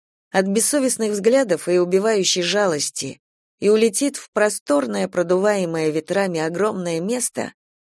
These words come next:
где её никто не знает. Конечно, там будет трудно на первых порах, но неужели труднее, чем здесь?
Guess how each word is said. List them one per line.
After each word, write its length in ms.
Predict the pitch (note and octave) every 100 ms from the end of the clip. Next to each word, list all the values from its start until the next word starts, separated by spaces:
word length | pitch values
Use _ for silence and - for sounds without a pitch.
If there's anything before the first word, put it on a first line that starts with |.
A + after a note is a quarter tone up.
| _
где 300 | F#3+ G3 A#3+ A3+
её 140 | B3
никто 400 | A#3 C#4+ - G3+
не 120 | F#3+
знает. 640 | D3+ D#3+ D3+ C#3+ - - _ _ _ _ _ _
Конечно, 440 | - B3 C#4 - F3+
там 180 | E3
будет 260 | E3+ F3 E3+
трудно 320 | G3 A3+ G#3
на 160 | D#3+ D3+
первых 380 | E3+ D3+ C#3+ -
порах, 440 | D#3+ D3+ C#3 - _ _ _ _ -
но 260 | F3+ G3
неужели 480 | F#3+ G3 G3+ A#3 B3
труднее, 480 | - F#3 F3+ F3 D#3+
чем 240 | - E3+ E3
здесь? 480 | D#3+ D#3+ C3+ -